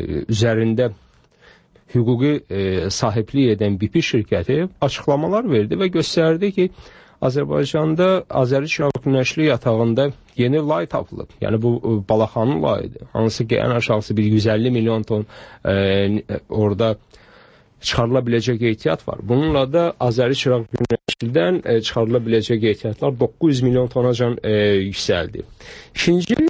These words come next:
e, şad xəbər, e, necə deyərlər, onu ilə bağlı idi ki,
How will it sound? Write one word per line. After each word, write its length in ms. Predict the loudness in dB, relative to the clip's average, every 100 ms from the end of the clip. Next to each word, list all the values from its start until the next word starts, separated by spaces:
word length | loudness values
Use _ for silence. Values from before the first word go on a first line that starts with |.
| 2
e, 260 | 2 4 2 2 -2 -2 -4 -6 -8 -18 -20 -20 -20 -20 -20 -18
şad 320 | -6 -2 -2 -2
xəbər, 460 | -2 0 0 -2 -10 _ _ _ _ 0
e, 100 | 2
necə 240 | 2 0
deyərlər, 400 | 0 0 0 -2
onu 220 | 0 0
ilə 100 | 0 0
bağlı 360 | 0 0 0 0
idi 140 | 0 -2
ki, 100 | -2